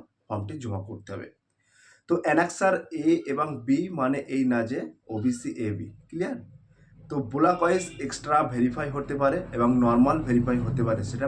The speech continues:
ব্লক ডেভেলপমেন্ট অফিসারের উপরে কিন্তু নির্ভর করবে।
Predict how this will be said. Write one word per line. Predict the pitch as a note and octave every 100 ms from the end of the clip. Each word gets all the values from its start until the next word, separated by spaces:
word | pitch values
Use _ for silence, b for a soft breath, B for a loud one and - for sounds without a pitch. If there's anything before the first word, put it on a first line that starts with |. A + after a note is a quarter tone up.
| B2
ব্লক | G#2+ A#2+ A2
ডেভেলপমেন্ট | G#2 G#2+ G#2 B2+ - -
অফিসারের | G2+ A2 A#2 B2+ G#2+
উপরে | A2 - - - _
কিন্তু | A#2+ A#2 F3 - G2+
নির্ভর | G#2+ G#2 A2 G#2
করবে। | G#2+ -